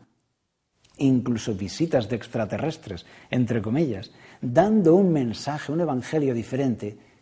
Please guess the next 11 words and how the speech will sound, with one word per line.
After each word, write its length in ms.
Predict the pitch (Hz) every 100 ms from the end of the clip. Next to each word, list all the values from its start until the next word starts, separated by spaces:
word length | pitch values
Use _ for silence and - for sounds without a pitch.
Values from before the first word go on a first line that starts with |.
| _
que 120 | 110
sea 460 | - 180 196 113 90
anatema. 560 | 98 92 98 82 85 - _ _ _ _
Segunda 500 | - 135 170 202 208
de 120 | 170
Corintios 640 | 127 131 151 143 127 117
seis 440 | - 131 131 123 -
catorce 760 | 107 - 135 127 - 107 95
en 80 | 110
adelante 480 | 104 107 123 107 98
dice, 380 | 90 - 85